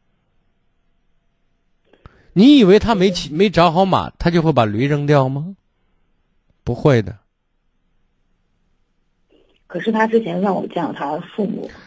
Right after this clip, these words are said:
Speaker 1: 见过他的父母，当之前见过，大家刚开始恋爱的时候上头着呢，大家都想好，都以为找到自己所谓真爱了，最后走着走着发现不是那回事儿，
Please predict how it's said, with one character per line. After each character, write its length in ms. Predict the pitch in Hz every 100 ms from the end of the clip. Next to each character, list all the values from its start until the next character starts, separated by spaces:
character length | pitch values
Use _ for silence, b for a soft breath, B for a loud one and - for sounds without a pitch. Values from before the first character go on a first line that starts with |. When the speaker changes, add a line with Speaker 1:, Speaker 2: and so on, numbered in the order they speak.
| B
Speaker 1:
见 240 | - 330
过 120 | 226
他 140 | 185 262
的 100 | 285
父 260 | - 330 294
母， 160 | 165
当 320 | 127 - 311 247
之 220 | 302 302
前 240 | 151 170
见 280 | 220 254 190
过， 140 | 123
大 160 | 120 269
家 80 | 269
刚 240 | 247 294
开 140 | 269 247
始 80 |
恋 180 | 139 185
爱 80 | 190
的 140 | 120
时 100 | 107
候 80 | 120
上 300 | 117 226 185
头 240 | 104 107 131
着 160 | 135
呢， 160 | 117 101 _ _ _ _ _ _ -
大 120 | 226
家 100 | 247
都 180 | 285 285
想 220 | 147 160
好， 240 | - 117
都 200 | - 269
以 80 | 202
为 120 | 143 156
找 200 | 120 101
到 140 | 120
自 180 | 123 131
己 120 | 110
所 200 | 113 95
谓 140 | 101
真 220 | 107 117 110
爱 120 | 98
了， 160 | - - _ b b b b b
最 140 | -
后 120 | 302
走 220 | 285 151 123
着 120 | 226
走 180 | 160 110
着 120 | 110
发 160 | 151
现 160 | 165 139
不 220 | 98 113
是 120 | 190
那 140 | 196 117
回 180 | 95 101
事 160 | -
儿， 80 | 95